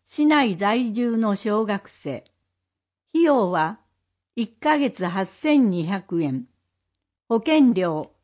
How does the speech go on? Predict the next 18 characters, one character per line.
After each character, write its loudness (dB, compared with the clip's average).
年 2
間 -2
八 -2
百 -4
円。 -4
午 0
後 2
七 -4
時 2
ま 0
で 0
の -2
延 0
長 -6
千 2
五 0
百 -6
円。 -6